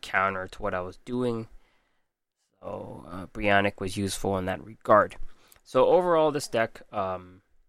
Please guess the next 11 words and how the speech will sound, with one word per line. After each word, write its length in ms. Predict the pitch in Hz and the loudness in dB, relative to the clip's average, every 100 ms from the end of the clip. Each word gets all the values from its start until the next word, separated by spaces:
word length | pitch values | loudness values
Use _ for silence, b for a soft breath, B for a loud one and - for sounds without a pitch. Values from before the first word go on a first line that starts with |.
| _ _ _ _ _ _ | _ _ _ _ _ _
you 40 | 135 | -2
know, 100 | 113 | 0
wasn't 280 | 117 123 107 | 0 0 -2
easy 680 | 107 107 113 110 107 - _ _ _ _ 131 | -2 -2 -2 -2 -4 -8 _ _ _ _ -14
getting 400 | - 107 107 110 | 2 4 4 2
to 640 | 104 - 101 95 95 92 92 b b b b | 0 0 2 2 2 -2 -4 b b b b
King 180 | - 113 | -4 0
of 100 | 98 | 0
Games 300 | 101 98 101 | 0 0 0
this 180 | 104 - | -6 -4
month, 320 | 92 95 - | 0 0 -2